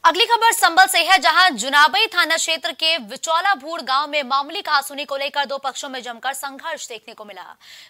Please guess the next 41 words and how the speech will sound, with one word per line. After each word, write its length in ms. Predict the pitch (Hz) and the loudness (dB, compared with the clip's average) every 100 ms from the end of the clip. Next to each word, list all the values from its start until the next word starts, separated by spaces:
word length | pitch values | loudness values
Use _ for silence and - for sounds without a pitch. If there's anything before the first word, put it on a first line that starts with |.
| 233 | -12
जहां 240 | 285 294 | -6 -4
घटना 300 | 294 311 415 | -2 0 0
में 120 | 427 | 0
दोनों 220 | 349 339 349 | -4 -2 -2
पक्षों 320 | 311 - 359 | -2 -4 -10
से 220 | - 320 | -2 0
एक 120 | 320 277 | 0 -2
महिला 320 | 262 - 359 | -6 -2 -2
समेत 340 | 370 330 339 - | -2 -4 -6 0
पांच 280 | 285 277 302 | 0 0 -4
लोग 140 | 294 | -4
घायल 280 | 262 277 277 | -2 -2 -2
हो 80 | 254 | -4
गए, 180 | 294 | -4
जिन्हें 220 | 320 269 262 | -4 -6 -4
इलाज 300 | 247 294 - | -2 -2 -2
के 140 | 311 | -6
लिए 120 | 285 | -4
अस्पताल 480 | 277 269 262 254 262 | -4 -6 -6 -2 -4
में 200 | 247 262 196 | -4 -12 -10
भर्ती 320 | - 320 302 | -12 -10 -6
कराया 260 | 269 202 | -6 -6
गया 180 | 190 190 | -6 -10
है। 240 | 190 180 _ - - - - | -12 -16 _ -20 -20 -20 -6
वहीं 180 | 320 427 | -2 -2
सूचना 340 | 440 403 415 | -4 -2 -2
पर 140 | 415 370 | 2 0
पहुंची 300 | 349 330 359 | 0 -2 -2
पुलिस 340 | 311 311 320 | -2 -2 -4
ने 80 | 320 | -6
मामला 340 | 277 269 254 233 | -2 -2 -2 -4
दर्ज 260 | 254 302 | -4 -6
कर 180 | - 302 | -4 -4
लिया 180 | 262 262 | -2 -6
है 140 | 262 | -4
और 80 | 247 | -4
जांच 320 | 220 233 214 - | -4 -6 -6 -10
में 80 | 294 | -12
जुट 140 | 302 | -12
गई 200 | 185 196 | -10 -12
है। 200 | 185 165 | -12 -18